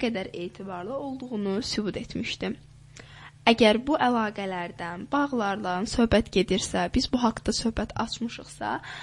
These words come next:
ə, düşünürəm ki, qardaş ölkə Türkiyədən danışmasaq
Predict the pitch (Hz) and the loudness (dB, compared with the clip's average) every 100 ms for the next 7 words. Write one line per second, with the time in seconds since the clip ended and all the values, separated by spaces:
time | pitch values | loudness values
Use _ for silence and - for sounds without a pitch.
0 | - - 233 208 202 202 - - 262 302 | -12 -2 2 4 2 0 -2 2 4 6
1 | 311 277 208 226 254 262 233 247 - 233 | 8 8 6 2 2 4 4 2 -4 -2
2 | 220 - 220 277 - 220 208 196 214 233 | -2 -2 -2 0 0 2 4 2 4 2
3 | 262 - 226 226 208 247 | 2 2 0 2 2 2